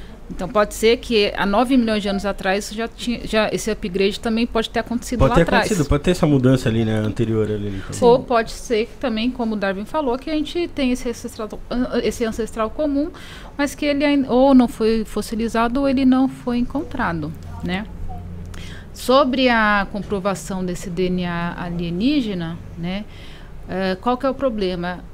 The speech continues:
Speaker 1: Com a tecnologia que a gente tem hoje, não é possível mapear o D N A do Homo erectus, né? Então, a gente,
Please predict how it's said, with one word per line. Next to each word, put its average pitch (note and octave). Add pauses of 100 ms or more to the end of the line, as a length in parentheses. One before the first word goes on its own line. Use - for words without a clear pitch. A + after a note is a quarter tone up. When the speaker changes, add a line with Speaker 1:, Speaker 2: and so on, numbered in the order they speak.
(200)
Speaker 1:
Com C4+
a D#4+
tecnologia G3+
que F#3
a F#3+
gente F3+
tem F3+
hoje, A3
não A3+
é A#3+
possível A#3
mapear A3
o -
D G#3
N G#3+
A G#3
do G#3+
Homo A3+
erectus, A#3
né? F3+ (1160)
Então, F#3+
a G3+
gente, G3